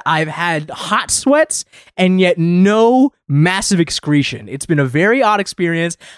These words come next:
I had street side tacos last night, and I have a feeling that the pineapple in my al pastor on fucking San Fernando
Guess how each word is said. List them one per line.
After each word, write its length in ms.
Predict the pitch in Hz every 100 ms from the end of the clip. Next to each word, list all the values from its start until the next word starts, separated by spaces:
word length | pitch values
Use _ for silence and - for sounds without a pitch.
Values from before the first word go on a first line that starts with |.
| -
I 80 | 143
had 180 | 127
street 400 | - - 165 202
side 340 | - 202 180 180
tacos 500 | 160 147 147 139 123
last 300 | 127 117 -
night, 280 | 113 117 180 _ _
and 120 | 156
I 80 | 160
have 240 | 160 170 208
a 80 |
feeling 480 | 208 175 135 127 156 _ -
that 60 |
the 100 | 151
pineapple 680 | - 180 202 214 175 165 165
in 60 |
my 120 | 156 151
al 200 | 147 165
pastor 640 | 170 160 - 190 139 143 - _ -
on 240 | 151 147
fucking 340 | 143 185 170 143
San 280 | - 170
Fernando 680 | 185 185 170 175 143 123 143